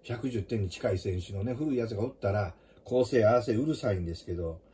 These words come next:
それがいてないんですよね。はい。だから、まあ、正直、まあ、修二翔吾はちょっと、そんなん言う立場でも、ポジションでもないんで、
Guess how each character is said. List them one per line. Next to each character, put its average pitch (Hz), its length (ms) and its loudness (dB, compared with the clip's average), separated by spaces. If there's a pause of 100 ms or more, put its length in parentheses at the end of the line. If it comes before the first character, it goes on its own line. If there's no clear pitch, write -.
(720)
そ 233 140 0
れ 233 100 2
が 220 100 2
い 233 80 -2
て 254 160 0
な 175 140 2
い 95 60 -4
ん 85 100 -6
で 82 100 -8
す - 80 -14
よ 95 100 -10
ね。 170 220 -8 (500)
は 95 160 0
い。 85 120 -8 (240)
だ 180 120 -4
か 175 140 -2
ら、 151 280 -2 (480)
ま 131 100 -2
あ、 - 20 0
正 131 200 0
直、 147 180 -4
ま 139 220 -6
あ、 - 40 -6
修 165 220 2
二 175 200 0
翔 233 220 2
吾 156 80 0
は 107 120 4
ち - 100 -2
ょ 165 40 2
っ - 20 -10
と、 92 200 -2 (500)
そ 135 140 -4
ん 135 60 -6
な 104 80 -2
ん - 20 -2
言 117 220 -2
う 117 380 -4
立 147 220 -4
場 90 140 0
で 85 80 -6
も、 82 280 -8
ポ 110 100 0
ジ 117 100 -2
シ - 80 -8
ョ 98 60 -2
ン 85 40 -4
で 85 60 -6
も 80 100 -8
な 82 160 -8
い 110 140 0
ん 82 160 -6
で、 87 220 -6